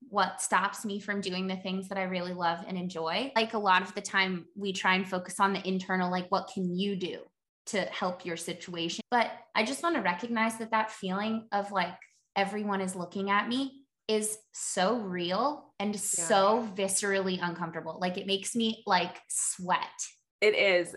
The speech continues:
Speaker 2: Actually, I was listening to a really good, like, I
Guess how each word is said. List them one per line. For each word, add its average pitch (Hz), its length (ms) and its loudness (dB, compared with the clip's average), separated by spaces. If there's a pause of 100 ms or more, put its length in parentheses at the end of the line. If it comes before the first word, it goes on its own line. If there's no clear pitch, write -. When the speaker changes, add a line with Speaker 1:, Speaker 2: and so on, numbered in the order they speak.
(140)
Speaker 2:
Actually, 233 420 2
I 233 80 6
was - 180 -4
listening 240 540 -2 (100)
to 214 400 0
a 185 60 -6
really 180 600 -6
good, 165 520 -6 (840)
like, 170 300 -6
I - 60 -12